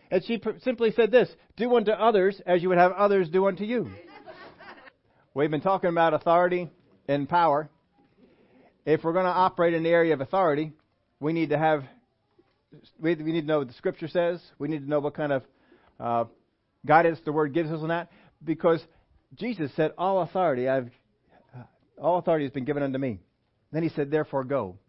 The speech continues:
And we go in that authority. And we've been looking at the different places in, in Jesus' ministry where sometimes he operated in authority and sometimes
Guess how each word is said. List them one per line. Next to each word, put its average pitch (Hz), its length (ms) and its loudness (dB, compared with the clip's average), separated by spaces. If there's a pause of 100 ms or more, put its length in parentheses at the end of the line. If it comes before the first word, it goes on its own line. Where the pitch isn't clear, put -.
(460)
And 147 100 -4
we 220 100 -4
go 180 300 0
in 165 260 -6
that 151 160 -2
authority. 156 500 -6 (460)
And 165 80 -4
we've 175 120 0
been 170 140 -4
looking 233 220 -4
at 196 120 -2
the 170 80 -8
different 170 380 -8 (500)
places 180 360 0 (160)
in, 131 220 -8 (320)
in 120 180 -8
Jesus' 160 360 -6
ministry 175 440 -4 (600)
where 156 180 2
sometimes 180 680 -4
he 185 180 2
operated 160 440 2
in 143 60 -2
authority 131 460 0 (1300)
and 110 160 -18
sometimes 156 560 -4